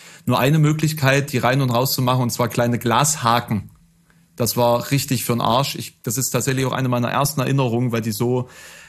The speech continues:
äh, einschneidend und so traumatisch war, wie meine Eltern über mir knieten und versucht haben, das Auge mit solchen Haken wieder rauszukriegen, äh, als ich vier Jahre alt war, weil, äh, das halt auch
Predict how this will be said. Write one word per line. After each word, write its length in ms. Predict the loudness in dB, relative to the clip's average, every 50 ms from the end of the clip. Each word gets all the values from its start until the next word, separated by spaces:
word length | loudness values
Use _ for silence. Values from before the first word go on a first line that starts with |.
| -20 _ _
äh, 80 | 0 0
einschneidend 880 | 0 2 2 0 0 0 0 0 0 0 0 0 0 0 -2 -4 -4
und 140 | -2 -4 -2
so 140 | -2 -2 -4
traumatisch 640 | -4 -2 -2 0 0 2 0 0 0 -2 -4 -2 -2
war, 340 | 0 0 0 0 -2 -4 -8 -10
wie 80 | -6 -2
meine 240 | -2 0 0 0 0
Eltern 320 | -2 0 0 0 -2 0 0
über 240 | 0 2 2 2 2
mir 180 | 2 2 0
knieten 500 | -2 -2 -2 0 0 0 0 0 -2 -2
und 160 | -2 -2 -2
versucht 320 | -4 -4 -6 -8 -6 -4 -2
haben, 120 | -2 -2 -2
das 160 | -2 -4 -2
Auge 300 | 0 0 0 0 0 0
mit 180 | 0 -2 -2 -2
solchen 300 | -2 -2 -2 -2 0 0
Haken 300 | 0 0 0 0 -4 -2
wieder 100 | -2 -2
rauszukriegen, 840 | -2 -2 -2 -2 -4 -8 -8 -6 -4 -4 -2 -2 -4 -4 -6 -10 -16 -20 -20 -20 -20 -20 -20 -20 -20 _ _
äh, 100 | -6 -4
als 260 | -2 -2 -2 -2 -2 -4
ich 80 | -4
vier 180 | 0 0 2 2
Jahre 240 | 4 2 2 2 0
alt 220 | 0 -2 -2 -2
war, 260 | -2 -2 -2 -2 -2 -4 -10 -20 -20 -20 -20 -20 -20 _ _ _
weil, 360 | -2 0 0 2 2 0 0 -2
äh, 240 | -2 -2 -2 -2 0
das 200 | -2 -2 0 0
halt 200 | 0 0 -2 -4 -8 _ _ _ -16 -8
auch 340 | -4 -2 -2 -2 -2 -6 -8